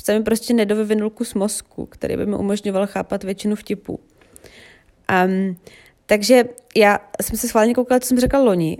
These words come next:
A loni jsem, eh, tady řekla jeden ze dvou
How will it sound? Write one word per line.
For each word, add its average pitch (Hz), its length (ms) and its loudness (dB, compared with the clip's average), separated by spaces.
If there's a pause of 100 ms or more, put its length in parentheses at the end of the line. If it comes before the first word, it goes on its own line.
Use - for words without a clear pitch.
A 180 140 0
loni 202 240 0
jsem, 226 440 0 (180)
eh, 180 400 -4
tady 190 200 -2
řekla 226 240 2
jeden 220 280 4
ze 226 80 4
dvou 240 360 2